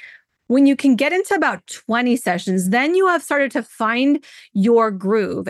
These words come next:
And within the I E A, we require them to do feedback forms. So every session they do, they're getting feedback forms. So they don't actually have to think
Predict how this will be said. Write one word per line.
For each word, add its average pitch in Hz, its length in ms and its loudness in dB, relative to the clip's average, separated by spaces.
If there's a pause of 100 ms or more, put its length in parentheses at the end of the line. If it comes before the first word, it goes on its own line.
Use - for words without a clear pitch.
And 214 460 -2
within 262 340 0
the 370 140 -6
I 233 220 -2
E 208 180 0
A, 208 220 -2 (340)
we 247 280 0
require 233 480 -2
them 220 140 -2
to 226 140 -4
do 202 180 -2
feedback 294 400 -2
forms. 175 260 -6
So 190 160 -4
every 240 240 0
session 277 300 -2
they 254 140 2
do, 330 260 -2
they're 262 140 0
getting 285 320 -2
feedback 180 340 -4
forms. 180 240 -4
So 220 80 0
they 269 120 2
don't 392 140 0
actually 349 280 -2
have 277 140 -2
to 247 100 -2
think 269 500 -6